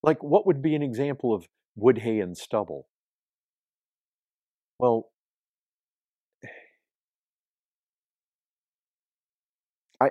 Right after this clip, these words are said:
I, I know this, like in teaching. I just, I just think in teaching, I gotta teach the scriptures. I've gotta make Christ central.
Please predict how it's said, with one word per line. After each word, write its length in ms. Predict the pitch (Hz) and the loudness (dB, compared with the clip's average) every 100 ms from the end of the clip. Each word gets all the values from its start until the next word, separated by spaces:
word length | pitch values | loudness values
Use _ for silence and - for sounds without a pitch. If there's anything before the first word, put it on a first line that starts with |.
| - | 2
I, 80 | 143 - - - - - | -4 -4 -18 -16 -14 4
I 180 | 156 208 | 6 8
know 220 | 175 135 | 8 6
this, 400 | 98 104 - - _ - | 6 2 2 -12 _ -2
like 180 | 123 117 | 0 0
in 160 | 104 90 | -4 -6
teaching. 560 | - 123 - 98 80 76 _ _ | -6 -6 -4 -10 -12 -20 _ _
I 120 | 113 | -2
just, 260 | 127 143 - _ - | 0 0 -2 _ 2
I 140 | 135 | 2
just 300 | 151 135 - | 2 -2 -4
think 220 | 123 107 - _ _ _ _ _ _ _ _ _ _ _ - | -6 -6 -10 _ _ _ _ _ _ _ _ _ _ _ -10
in 160 | 120 110 | -8 -8
teaching, 560 | - 120 - 95 82 - _ _ - | -6 -6 -6 -10 -12 -20 _ _ -10
I 60 | 110 | -8
gotta 160 | 120 | -8
teach 340 | - 127 - - | -8 -10 -10 -14
the 60 | |
scriptures. 640 | - - 143 - 90 - - _ _ _ - | -16 -10 -10 -10 -14 -14 -20 _ _ _ -10
I've 120 | 113 | -6
gotta 160 | 127 123 | -4 -4
make 180 | 117 - | -4 -6
Christ 480 | - 113 104 - - | -6 -6 -6 -12 -12
central. 480 | 127 113 - 80 | -12 -14 -16 -16